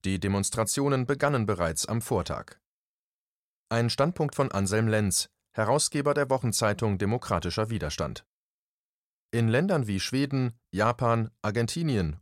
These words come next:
Uruguay, Weißrussland, Südkorea, Kuba, Brasilien und etlichen weiteren gibt es keinen Maskenzwang und keine harschen Corona-Maßnahmen. Weder türmen sich dort Leichenberge,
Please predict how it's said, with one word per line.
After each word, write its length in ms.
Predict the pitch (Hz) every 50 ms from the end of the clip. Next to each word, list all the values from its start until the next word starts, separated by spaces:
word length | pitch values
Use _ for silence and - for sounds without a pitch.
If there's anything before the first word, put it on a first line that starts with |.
| _ -
Uruguay, 600 | 135 143 135 131 123 - 120 113 113 110 110 107 - _ _ _ _ _ -
Weißrussland, 920 | 87 107 131 143 - - 123 131 123 - - 139 135 139 139 - - _ _ -
Südkorea, 720 | 104 95 113 98 - - 113 98 117 123 127 123 123 120 - - - _ _ -
Kuba, 440 | - - 170 160 147 139 135 131 123 - _ _ _ _ -
Brasilien 600 | 104 120 120 113 127 165 170 156 139 120 113 92
und 280 | 80 85 80 - -
etlichen 400 | - 120 - 104 98 - 127 104
weiteren 520 | 107 110 123 - 135 120 113 117 113 110 - _ _ _ _
gibt 220 | - 165 151 -
es 240 | 101 98 - - -
keinen 340 | - - 131 127 110 95 107
Maskenzwang 680 | 113 110 117 - - - 104 - - - 117 107 110 -
und 240 | 135 139 - - -
keine 340 | - 151 147 135 104 90 87
harschen 380 | 107 104 101 - - 98 87
Corona-Maßnahmen. 1000 | - - 127 110 113 120 120 104 92 92 85 85 - - 90 73 71 71 60 - - _ _ _ _ _ _ - - - - _ -
Weder 360 | 98 104 110 113 117 110 -
türmen 280 | - 156 160 165 147
sich 180 | 110 110 107 -
dort 240 | - 104 113 117 -
Leichenberge, 720 | 104 107 131 131 - 131 117 120 120 120 117 120 120 120